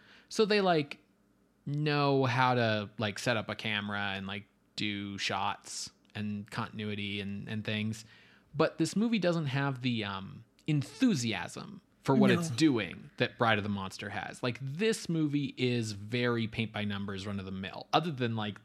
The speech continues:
Speaker 1: the decision to make it about a Spanish conquistador. Like, great idea. Didn't do anything with it.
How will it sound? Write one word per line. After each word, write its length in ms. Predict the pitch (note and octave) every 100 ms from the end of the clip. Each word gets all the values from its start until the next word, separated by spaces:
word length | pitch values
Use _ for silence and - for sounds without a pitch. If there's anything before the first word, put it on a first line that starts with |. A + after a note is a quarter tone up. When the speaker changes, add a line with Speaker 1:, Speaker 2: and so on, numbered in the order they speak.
| _
Speaker 1:
the 80 | A2
decision 400 | G#2+ G2+ A2+ G#2
to 60 | G#2
make 180 | G2+ A2
it 60 |
about 160 | G2 G2
a 40 |
Spanish 280 | - G#2 F#2
conquistador. 580 | - F#2+ G2 - - - - -
Like, 160 | G2+ - _
great 200 | - F#3
idea. 300 | D3+ C3 A2
Didn't 200 | F#2+ B2
do 100 | A#2+
anything 240 | A2+ G#2+ G#2+
with 140 |
it. 80 | G2+